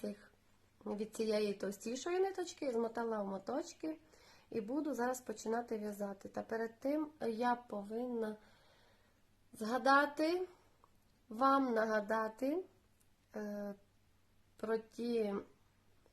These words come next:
про минуле відео моє. Це було досить давно в цьому проєкті. Е,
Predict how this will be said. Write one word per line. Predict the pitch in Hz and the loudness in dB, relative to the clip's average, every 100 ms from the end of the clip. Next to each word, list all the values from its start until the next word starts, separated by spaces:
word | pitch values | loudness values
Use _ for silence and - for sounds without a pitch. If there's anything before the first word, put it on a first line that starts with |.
| - | -12
про | - 226 | -4 0
минуле | 226 226 220 202 | 2 4 4 4
відео | 196 254 294 339 339 | 2 -4 -2 -2 0
моє. | 330 330 330 330 - - - - | 0 0 -2 -6 -16 -20 -20 -10
Це | 240 | -6
було | 233 220 | -4 -2
досить | 220 220 208 | -2 -4 -4
давно | 190 202 202 202 240 | -2 -2 -2 -2 -2
в | 311 - | -4 -6
цьому | 349 339 | -6 -4
проєкті. | 349 339 339 - 339 339 - - - - _ _ _ _ _ _ _ _ _ _ - - - - _ _ - 220 | -4 -4 -6 -8 -8 -8 -20 -20 -20 -20 _ _ _ _ _ _ _ _ _ _ -20 -20 -20 -20 _ _ -8 -6
Е, | 202 196 196 | -4 -4 -6